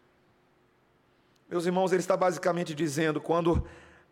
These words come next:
essa vida se acabar e nós estivermos na presença do Senhor Jesus Cristo em sua vinda, vocês, Tessalonicenses, serão a nossa fonte de glória e de alegria. Vocês significam muito para nós.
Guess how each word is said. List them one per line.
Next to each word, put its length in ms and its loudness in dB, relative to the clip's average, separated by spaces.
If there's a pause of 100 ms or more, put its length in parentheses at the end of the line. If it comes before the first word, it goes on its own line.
(120)
essa 240 0
vida 280 0
se 120 -2
acabar 540 0
e 80 -2
nós 220 -2
estivermos 480 -6
na 100 -2
presença 640 -2
do 160 -4
Senhor 320 0
Jesus 300 -6
Cristo 260 -4
em 60 -6
sua 200 0
vinda, 460 -2 (320)
vocês, 880 -4
Tessalonicenses, 1040 -8 (140)
serão 400 -2
a 60 -2
nossa 380 -2
fonte 440 -6
de 120 -10
glória 640 2 (240)
e 60 -10
de 100 -6
alegria. 460 -2 (160)
Vocês 1000 -2
significam 800 -8
muito 600 -8 (480)
para 240 -8
nós. 560 -14